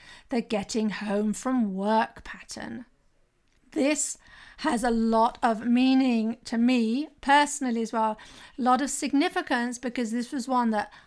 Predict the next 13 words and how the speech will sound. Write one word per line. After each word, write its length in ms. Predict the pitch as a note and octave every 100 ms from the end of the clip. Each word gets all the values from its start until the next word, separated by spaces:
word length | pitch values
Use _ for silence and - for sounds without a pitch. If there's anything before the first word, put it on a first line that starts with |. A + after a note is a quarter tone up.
| _
I 380 | A#3+ B3+ C4+ C4
ran 880 | A3 A3+ A#3+ B3 A3 G3 G3+ G#3+ A#3
beautifully 760 | A3 A#3+ D#4 D#4 D4 D#4 D#4+
and 140 | C4 D#4
effectively 800 | E4 - F4 C#4 D#4 B3 C#4+ C4+
and 80 | C4+
automatically 800 | C4+ C#4 C4+ B3 C4 - - B3
for 140 | C4
so, 420 | - - A#3 A#3+
so, 280 | A#3+ - A#3
so 260 | - A#3+ A3+
many 220 | A3 A3
years. 340 | A3+ A#3 -